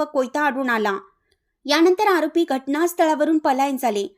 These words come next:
घटनेची माहिती मिळताच जयसिंगपूर पोलीस ठाण्याचे पोलीस निरीक्षक सत्यवान हाके, उपविभागीय पोलीस अधिकारी अमोल ठाकूर यांच्यासह शिरोळ पोलीस तातडीनं घटनास्थळी दाखल झाले.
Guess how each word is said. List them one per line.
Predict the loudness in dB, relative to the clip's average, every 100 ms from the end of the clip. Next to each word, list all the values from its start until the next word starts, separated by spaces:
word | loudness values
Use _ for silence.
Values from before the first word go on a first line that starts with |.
| _ _ -8
घटनेची | -4 2 2 2
माहिती | 2 2 2
मिळताच | 0 0 -2 -2
जयसिंगपूर | -2 -2 -2 -2 -4
पोलीस | -4 -6 -6
ठाण्याचे | -6 -6 -6
पोलीस | -6 -4 -4 -4
निरीक्षक | -6 -6 -4 -6 -4
सत्यवान | -8 -6 -4 -2
हाके, | -2 -4 -4 -6 -6 _ _ _
उपविभागीय | -2 0 2 2 2 0 0
पोलीस | -2 -6 -6 -6
अधिकारी | -6 -8 -6 -6 -4
अमोल | -2 -2 -4
ठाकूर | -2 -4 -2 -4 -4 _ _ _ _
यांच्यासह | -2 0 0 2 2 2
शिरोळ | 0 0 -2
पोलीस | -2 -4 -4
तातडीनं | 0 0 0 -2 0 0
घटनास्थळी | -4 -4 -6 -6 -6 -2
दाखल | -2 0 0
झाले. | 0 -2 -6